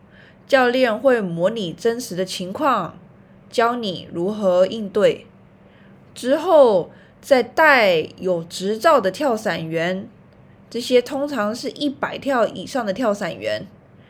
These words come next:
那这些经验呢，可以让考证的准教官、准教练们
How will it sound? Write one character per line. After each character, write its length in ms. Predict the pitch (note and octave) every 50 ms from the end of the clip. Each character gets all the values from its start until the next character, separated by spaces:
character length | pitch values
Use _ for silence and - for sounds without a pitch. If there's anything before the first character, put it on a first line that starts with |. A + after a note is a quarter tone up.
| - - - - -
那 180 | - C4+ C4+ A#3
这 220 | D#4+ - D#4+ D#4+
些 180 | D#4+ D4 B3+ B3
经 240 | B3 A#3 A#3 A#3+
验 240 | B3+ C4+ C4 G#3+ F3+
呢， 240 | E3+ E3 D#3+ D#3 D#3+
可 140 | - - D4
以 80 | C#4+ B3
让 260 | A3+ A#3+ A#3 A3+ G#3
考 280 | G#3+ - A3 F3 E3 E3
证 200 | E3+ C#4 B3+ G#3
的 80 | F#3
准 280 | F3 F3+ E3+ D3+ D3 D3+
教 240 | - A3 G#3+ G3 F3
官、 440 | F3 F#3+ F#3 F3+ F3 E3+ E3+ F3 F3 - - _
准 260 | - - F#3 F3 E3+ E3+
教 220 | C4+ C4+ B3+ A#3
练 260 | A3 B3 B3 A3+ F#3+
们 320 | E3+ D#3 D#3+ D#3+ D3+ -